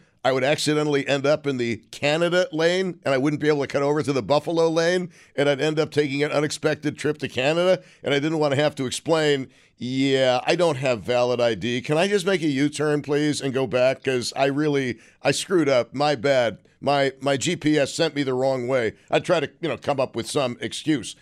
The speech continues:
But, uh, uh, do you plan, are you gonna have to get a real I D or an enhanced I D in order to fly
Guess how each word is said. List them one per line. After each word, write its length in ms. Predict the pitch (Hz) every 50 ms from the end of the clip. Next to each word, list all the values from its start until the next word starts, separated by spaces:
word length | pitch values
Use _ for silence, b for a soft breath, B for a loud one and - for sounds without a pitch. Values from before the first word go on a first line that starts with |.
| B B B B B B B
But, 380 | - 147 156 156 - - - 151
uh, 200 | 147 143 139 139 - _ _ _ - -
uh, 80 | 147 - - 165
do 120 | 135 123 165
you 220 | 170 156 185 208
plan, 640 | 202 - - - 180 190 185 180 185 185 185 170 170 _ _ -
are 80 | - 147
you 140 | 160 190 220
gonna 200 | 208 226 202 170
have 340 | 139 165 185 190 180 - -
to 100 | 175 160
get 460 | 131 113 123 160 147 131 117 - _ _ _ _ _ _ -
a 120 | - 131 131
real 440 | 120 113 139 156 170 175 170 165 165
I 180 | 147 147 143 143
D 460 | 117 85 127 127 127 127 127 120 - b b b b b b b
or 480 | 135 143 156 160 160 160 160 160 165 - -
an 140 | 143 143 147
enhanced 600 | 151 131 120 120 135 135 139 135 - - - -
I 200 | - 143 135 131
D 540 | 117 104 - 165 170 147 135 123 120 107 b b b b b b
in 160 | 143 156 165
order 280 | 170 185 190 185 190
to 100 | 170 160
fly 720 | - - - - 151 185 196 175 156 143 135 131 135 117